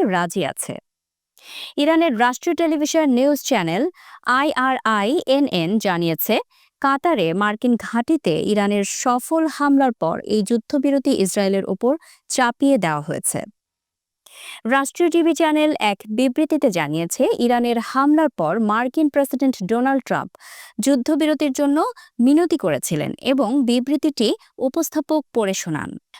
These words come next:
বিবৃতিতে ইরানের ইসলামী বিপ্লবী গার্ড বা আইআরজিসি সেনাবাহিনীর প্রশংসা করা হয়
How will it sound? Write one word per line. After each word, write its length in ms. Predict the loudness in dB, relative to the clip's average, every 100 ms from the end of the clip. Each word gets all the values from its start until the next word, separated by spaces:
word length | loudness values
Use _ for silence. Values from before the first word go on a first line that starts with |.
| 0
বিবৃতিতে 680 | 2 2 2 2 0 2 0 2
ইরানের 400 | 2 2 2 0 0
ইসলামী 580 | -2 0 0 2 2 2 0
বিপ্লবী 540 | -2 -2 0 0 0
গার্ড 400 | 0 -2 0 -2 -6 -2
বা 140 | 0 0 -2 -2
আইআরজিসি 920 | 0 0 -2 -2 -2 0 -2 -2 -4 -6 -10
সেনাবাহিনীর 680 | -4 -2 0 -2 0 0 0
প্রশংসা 540 | -2 -2 0 0 -2
করা 260 | -2 -2 0
হয় 220 | -2